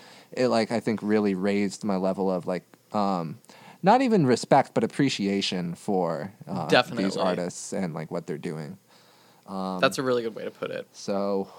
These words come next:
Speaker 1: what was your last concert of Hard Summer twenty twenty-two?
Speaker 2: Um,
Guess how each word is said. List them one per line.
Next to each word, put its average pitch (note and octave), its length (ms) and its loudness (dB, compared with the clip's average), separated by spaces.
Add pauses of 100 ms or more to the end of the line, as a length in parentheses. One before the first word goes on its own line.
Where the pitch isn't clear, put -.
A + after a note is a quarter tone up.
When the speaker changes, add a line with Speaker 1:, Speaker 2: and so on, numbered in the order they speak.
(180)
Speaker 1:
what A2 160 -2
was G#2+ 180 -4
your A#2+ 640 2
last G#2 340 0
concert G#2+ 480 -2
of G2 240 -2
Hard G2+ 320 0
Summer G2 460 0
twenty G2+ 400 -4
twenty-two? G2 760 -4 (380)
Speaker 2:
Um, E3+ 1200 6